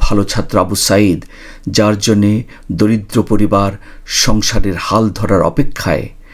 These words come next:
তার নিঃশেষ হয়ে যাওয়ার দৃশ্য। এরকম হাজার হাজার শহীদ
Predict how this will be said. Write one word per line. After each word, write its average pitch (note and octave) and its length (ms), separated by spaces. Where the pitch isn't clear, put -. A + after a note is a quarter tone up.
তার E2 360
নিঃশেষ - 500
হয়ে F2 160
যাওয়ার E2+ 320
দৃশ্য। - 580
এরকম B2 560
হাজার B2 440
হাজার A#2 360
শহীদ A#2 580